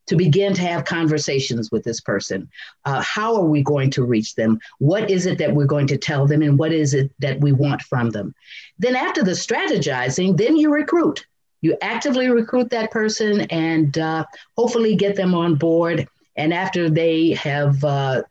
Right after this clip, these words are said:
expressed their interest and the interest is mutual, then you go into selection. It doesn't stop there. That's just probably the fourth step. Then the onboarding is so important. Uh,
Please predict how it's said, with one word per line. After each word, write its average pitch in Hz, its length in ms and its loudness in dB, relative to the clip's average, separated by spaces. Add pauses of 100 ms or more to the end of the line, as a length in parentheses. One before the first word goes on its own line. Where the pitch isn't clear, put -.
(120)
expressed 160 520 -2
their 165 220 0
interest 170 460 0
and 147 120 4
the 127 160 0 (140)
interest 170 400 0
is 156 140 -2
mutual, 151 500 2 (340)
then 180 400 2
you 160 200 4
go 151 300 2
into 143 540 2
selection. 117 640 -2 (840)
It 131 160 -2
doesn't 147 300 0
stop 135 360 -2
there. 120 300 0
That's 135 320 -2
just - 400 -4
probably 127 420 -2
the 120 120 -2
fourth 135 340 -2
step. - 400 -6 (380)
Then 196 500 0 (120)
the - 200 -4
onboarding 147 800 2 (220)
is 151 160 -2
so 151 260 0
important. 120 640 -2 (600)
Uh, 143 300 -2